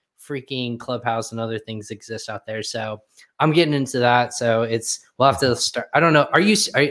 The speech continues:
Speaker 1: does Seller Tools do rooms and, um,
Speaker 2: We haven't yet. We haven't.
Speaker 1: Okay,
Speaker 2: I've
Speaker 1: you
Speaker 2: been
Speaker 1: haven't
Speaker 2: so
Speaker 1: done
Speaker 2: scared. I've been, like,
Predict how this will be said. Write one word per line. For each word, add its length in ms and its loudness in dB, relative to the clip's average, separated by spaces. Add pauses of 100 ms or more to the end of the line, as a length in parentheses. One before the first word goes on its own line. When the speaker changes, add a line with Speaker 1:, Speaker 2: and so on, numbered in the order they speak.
(120)
Speaker 1:
does 280 4
Seller 220 2
Tools 260 -4
do 380 0
rooms 400 -6
and, 240 -4 (380)
um, 380 -2
Speaker 2:
We 140 -2
haven't 320 4
yet. 320 -2
We 120 -2
haven't. 260 2
Speaker 1:
Okay, 80 2
Speaker 2:
I've 80 4
Speaker 1:
you 20 -2
Speaker 2:
been 80 6
Speaker 1:
haven't 140 4
Speaker 2:
so 100 2
Speaker 1:
done 80 4
Speaker 2:
scared. 380 2
I've 120 0
been, 160 0
like, 260 0